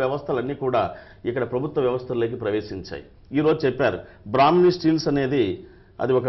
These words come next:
పెట్టుబడిదారు సంస్థ, మరి దానికి ఎవరు పెట్టుబడి పెట్టారు రాష్ట్రం అంతా కూడా తెలుసు. సరే, ఈ బ్రాహ్మణి స్టీల్స్ని ఎస్టాబ్లిష్ చేస్తున్నారు, తద్వారా కొన్ని వేల మందికి ఉపాధి వచ్చిందన్నారు. ఇంతవరకు బ్రాహ్మణి స్టీల్‌లో ఒక పని ప్రారంభమైంది కాదు. కొన్ని ల-,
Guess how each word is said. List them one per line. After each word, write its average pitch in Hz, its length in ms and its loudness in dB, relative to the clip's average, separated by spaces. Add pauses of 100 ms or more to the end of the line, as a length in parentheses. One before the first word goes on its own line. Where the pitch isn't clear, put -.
(100)
పెట్టుబడిదారు 131 680 0
సంస్థ, 107 280 -8 (400)
మరి 120 180 4 (420)
దానికి 113 280 0
ఎవరు 131 200 0
పెట్టుబడి 131 400 -2
పెట్టారు 117 320 -2
రాష్ట్రం 117 320 -2
అంతా 113 220 -4
కూడా 104 200 -4
తెలుసు. - 260 -8 (440)
సరే, 180 200 6 (520)
ఈ 196 40 4 (140)
బ్రాహ్మణి 208 420 6
స్టీల్స్ని 196 420 -2
ఎస్టాబ్లిష్ 160 500 0
చేస్తున్నారు, 139 520 2 (340)
తద్వారా 135 420 4
కొన్ని 131 220 0
వేల 135 200 4
మందికి 143 260 0
ఉపాధి 120 260 0
వచ్చిందన్నారు. 85 520 -12 (380)
ఇంతవరకు 185 440 4
బ్రాహ్మణి 170 360 6
స్టీల్‌లో 165 320 2 (400)
ఒక 117 100 -2 (140)
పని 143 240 2
ప్రారంభమైంది 120 640 -2
కాదు. 87 180 -10 (460)
కొన్ని 127 180 2 (100)
ల-, 123 160 4